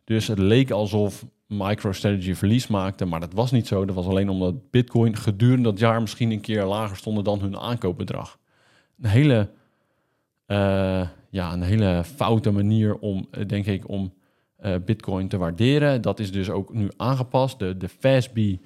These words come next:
heeft, eh, nieuwe accounting, eh, eh, rules, eh, uitgegeven. Die gaan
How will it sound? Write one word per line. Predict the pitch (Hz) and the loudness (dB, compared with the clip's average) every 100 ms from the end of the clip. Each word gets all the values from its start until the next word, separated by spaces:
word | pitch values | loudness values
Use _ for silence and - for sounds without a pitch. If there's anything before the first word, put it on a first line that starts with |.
| _ _ _ _ _ | _ _ _ _ _
heeft, | 107 107 107 - | 0 0 0 -10
eh, | 104 95 | -6 -4
nieuwe | 92 107 117 104 | 0 2 2 2
accounting, | 69 92 98 120 123 113 113 | -2 -4 -2 0 0 0 -2
eh, | - 107 107 107 | -2 0 2 0
eh, | 104 107 101 | -2 -4 -2
rules, | 107 127 123 - | 0 0 -2 -8
eh, | - 101 | -4 -4
uitgegeven. | - 107 - 107 101 | -2 -4 -2 -4 -2
Die | 98 | -4
gaan | 95 104 98 | -4 -2 -2